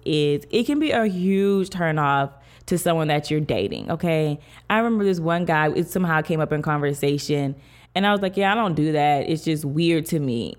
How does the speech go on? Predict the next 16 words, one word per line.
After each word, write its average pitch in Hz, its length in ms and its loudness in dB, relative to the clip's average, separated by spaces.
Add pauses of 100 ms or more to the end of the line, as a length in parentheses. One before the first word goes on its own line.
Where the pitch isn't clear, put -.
Because 175 200 0
when 175 120 0
I 165 120 2
see, 196 340 0
like, 165 300 2
certain 165 240 -2
people 165 280 -2
I 147 100 2
follow 156 460 0
do 156 320 0
it, 151 100 4
especially 185 340 -2
in 165 80 0
the 147 100 -2
Insta 175 400 -4
stories, 151 640 0